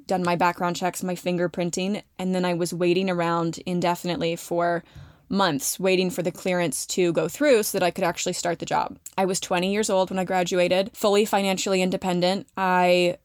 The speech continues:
spent my time waiting for that security clearance, working a minimum wage retail job.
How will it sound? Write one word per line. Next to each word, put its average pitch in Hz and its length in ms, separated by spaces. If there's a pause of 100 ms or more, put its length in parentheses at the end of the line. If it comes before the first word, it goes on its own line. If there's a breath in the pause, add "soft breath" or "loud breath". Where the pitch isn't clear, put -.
(140)
spent - 420
my 220 160
time 185 500
waiting 175 340
for 190 120
that 180 160
security 180 360
clearance, 220 440
working 180 440
a 170 140
minimum 190 440
wage 175 440
retail 185 340
job. 170 400